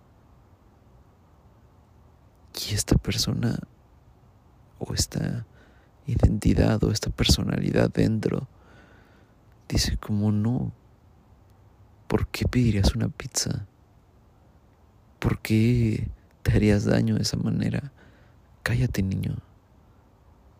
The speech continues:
no lo hagas, ve a jugar a otro lado".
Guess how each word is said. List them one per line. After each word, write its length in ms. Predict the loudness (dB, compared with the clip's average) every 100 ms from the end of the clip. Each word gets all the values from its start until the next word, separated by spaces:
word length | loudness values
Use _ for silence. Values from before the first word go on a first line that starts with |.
| _
no 140 | -2 2
lo 160 | 4
hagas, 440 | 2 -2 -6 -10 -14 _ -20 _ _ _ _ _ _
ve 100 | -2
a 40 |
jugar 320 | 0 -2 0 -2
a 40 |
otro 260 | -2 -2 -2
lado". 380 | 0 -4 -8